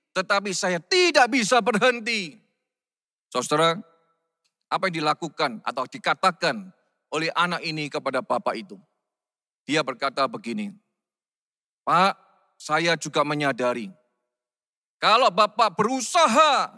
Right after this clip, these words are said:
dan mau berhenti dan tidak berhasil, saya menyadari, memang kita manusia lemah. Sama seperti saya tidak bisa berhenti untuk melepaskan jempol ini dari mulut saya, ya.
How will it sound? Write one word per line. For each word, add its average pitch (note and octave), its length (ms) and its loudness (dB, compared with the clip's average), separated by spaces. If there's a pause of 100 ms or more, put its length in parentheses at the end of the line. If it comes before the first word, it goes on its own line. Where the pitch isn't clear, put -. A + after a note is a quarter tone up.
(160)
dan A3+ 220 -2
mau F4 240 6
berhenti B3+ 480 0
dan G3+ 240 0
tidak D#4 240 6
berhasil, A3 640 0 (720)
saya D#3+ 240 0
menyadari, D3 640 -2 (880)
memang D#3+ 320 -4
kita C#3+ 500 -2
manusia C3 540 -4
lemah. G#2+ 320 -12
Sama A#3 400 -4
seperti F3+ 720 -4 (340)
saya E3 320 -4
tidak D3 300 -6
bisa C#3 180 -6
berhenti B2 800 -6 (880)
untuk C3+ 320 -10
melepaskan C3+ 720 -4
jempol A#2+ 480 -2
ini C3+ 160 -6
dari A#2 320 -6
mulut A#2+ 320 -8
saya, A2+ 320 -6
ya. A2 240 -10